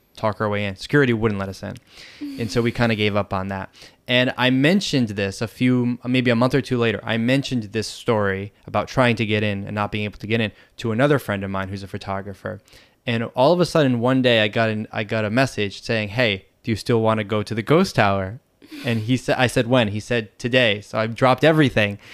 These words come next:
and I went. And when I went, y-, you were there with him.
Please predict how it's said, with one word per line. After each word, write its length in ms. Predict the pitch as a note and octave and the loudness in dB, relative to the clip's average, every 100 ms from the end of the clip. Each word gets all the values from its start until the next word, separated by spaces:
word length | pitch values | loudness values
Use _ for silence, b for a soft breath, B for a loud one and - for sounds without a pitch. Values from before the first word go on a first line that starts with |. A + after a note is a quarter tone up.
| B B | B B
and 120 | A#2 | 0
I 60 | G#2+ | 2
went. 260 | G#2 G#2 - B - | 2 0 -4 B -4
And 100 | A2+ | 0
when 100 | A2 | 2
I 100 | A2+ | 2
went, 420 | C3+ E3+ D3 - _ | 4 4 2 -2 _
y-, 100 | - - G2+ | -12 -8 2
you 180 | A#2+ D3+ | 6 6
were 140 | C3 | 6
there 240 | A2 G#2+ A#2 | 6 6 6
with 180 | C3+ | 4
him. 240 | - F#2+ | 0 -6